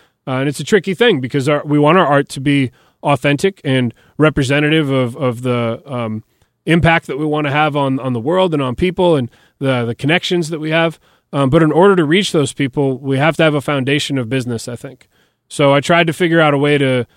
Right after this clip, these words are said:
create a little bit of structure in that way, um, to help, help create a foundation for artists that they could use and apply to the long-term growth of their business in the modern, uh, music industry.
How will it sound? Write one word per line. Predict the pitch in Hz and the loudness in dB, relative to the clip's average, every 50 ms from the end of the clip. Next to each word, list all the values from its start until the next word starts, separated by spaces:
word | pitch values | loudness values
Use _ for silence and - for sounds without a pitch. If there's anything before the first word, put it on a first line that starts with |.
| _ _ _ _ - | _ _ _ _ -4
create | - 165 165 165 170 180 175 - - | 0 2 4 4 4 4 2 0 -2
a | 147 | -4
little | 143 147 165 190 196 196 | -2 0 2 2 4 4
bit | 185 196 190 | 2 2 2
of | 170 | 0
structure | - - - 190 175 165 - - 170 160 | -2 -2 0 0 0 0 0 0 0 2
in | 147 139 135 | 2 2 2
that | 131 127 127 | 0 0 -2
way, | 127 127 127 123 120 - _ _ _ _ _ - | -2 -2 -2 -2 -2 -4 _ _ _ _ _ -4
um, | 151 135 131 127 123 | -2 0 0 0 0
to | - 151 131 | 0 0 2
help, | 127 147 151 147 139 - _ - | 2 2 2 2 0 -4 _ -2
help | 156 151 147 - | -2 -2 -2 0
create | - 165 156 143 | 0 2 2 2
a | 135 | 2
foundation | - 147 135 131 123 143 151 139 - 147 131 | 0 -2 -2 0 0 0 -2 -2 -2 -4 -4
for | - 139 | -2 -2
artists | 131 127 127 123 - - | -2 0 -2 -2 -6 -8
that | 123 117 | -6 -4
they | 151 147 | -4 -4
could | - - 127 120 | -2 -4 -6 -2
use | 135 160 165 165 147 127 | 0 2 2 2 2 0
and | 139 127 | -4 -6
apply | 120 - - 151 147 147 151 147 131 | -6 -4 -2 -2 0 2 0 0 -2
to | - 143 131 | -4 -6 -6
the | 123 123 | -4 -4
long-term | 120 135 135 135 131 123 - 139 127 120 | -2 -2 -2 -2 -2 -4 -4 -6 -6 -4
growth | 104 127 123 123 123 - | -4 -4 -4 -4 -6 -8
of | 127 113 110 117 | -12 -12 -8 -6
their | 117 113 113 107 107 - - 123 | -4 -4 -4 -6 -6 -8 -6 -2
business | 127 180 170 127 120 110 - - - - - _ _ _ _ _ _ _ _ _ _ - | 0 0 0 0 -4 -8 -12 -14 -16 -18 -20 _ _ _ _ _ _ _ _ _ _ -4
in | 135 131 | -2 0
the | 123 | 0
modern, | 123 131 131 135 127 123 120 117 110 - | 0 2 2 2 2 0 -2 -4 -6 -8
uh, | 120 117 113 | -8 -6 -4
music | 120 123 113 110 107 113 | -4 -6 -6 -8 -10 -14
industry. | 107 113 - - - - | -14 -16 -18 -20 -20 -20